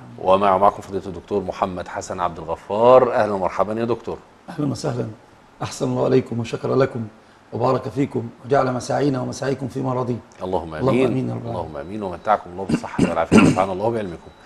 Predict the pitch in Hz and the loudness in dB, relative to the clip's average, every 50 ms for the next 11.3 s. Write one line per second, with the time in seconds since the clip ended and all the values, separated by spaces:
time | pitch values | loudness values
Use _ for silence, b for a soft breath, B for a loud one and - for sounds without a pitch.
0 | B B B B B B - 147 139 131 120 107 - 113 104 101 101 98 - - | B B B B B B 6 6 6 6 6 2 0 2 0 2 0 -2 -4 -4
1 | 98 104 104 101 98 98 98 95 92 87 - 95 85 90 90 101 101 - - 90 | -4 -2 -2 0 -2 -2 -2 -4 -6 -8 -10 -12 -12 -10 -8 -8 -8 -8 -8 -12
2 | 82 80 - - 87 85 85 87 95 110 135 143 143 131 110 95 95 95 - - | -14 -14 -14 -14 -12 -12 -12 -10 -4 -2 0 0 0 -4 -8 -8 -8 -12 -16 -18
3 | 85 80 - 85 90 98 95 85 - - 85 87 92 87 - - 80 82 82 95 | -20 -18 -16 -14 -10 -10 -10 -10 -10 -12 -10 -10 -10 -10 -10 -12 -10 -8 -6 -6
4 | 113 117 - 127 - 160 156 160 156 160 B B B B B B B B - 101 | -6 -6 -8 -8 -4 -2 -2 -2 -2 -6 B B B B B B B B -6 -4
5 | 101 95 92 - 98 101 107 104 - 95 - - 92 90 90 90 - 87 80 80 | -4 -4 -4 -4 -8 -8 -8 -8 -8 -10 -10 -8 -10 -10 -10 -10 -12 -14 -16 -16
6 | 80 - 101 98 92 87 - - - 78 73 - - 95 92 90 90 82 - - | -12 -8 -6 -6 -6 -6 -10 -14 -16 -16 -10 -8 -8 -8 -6 -6 -6 -6 -4 -4
7 | 95 - - 87 87 85 90 87 90 80 80 82 - - 101 110 123 123 123 110 | -6 -4 -4 -6 -6 -6 -6 -6 -10 -10 -10 -10 -10 -6 0 4 4 4 4 2
8 | 98 92 85 67 82 78 98 98 92 87 82 - 85 76 - 92 95 95 90 90 | -2 -6 -8 -10 -12 -10 -10 -10 -10 -10 -10 -4 -2 -2 -2 -2 -6 -10 -12 -14
9 | - - 98 101 95 87 85 80 - - - 110 104 95 110 113 123 123 120 110 | -14 -14 -12 -12 -12 -12 -12 -14 -14 -4 -2 0 0 0 -2 -6 -4 -4 -2 -2
10 | 117 117 101 - - 117 117 - - - - 143 143 143 156 151 139 120 - - | -2 -4 -4 -4 -6 -8 -8 -12 -16 -10 -8 -6 -2 0 2 2 2 2 0 -2
11 | 95 98 107 120 127 131 | 0 8 10 10 10 10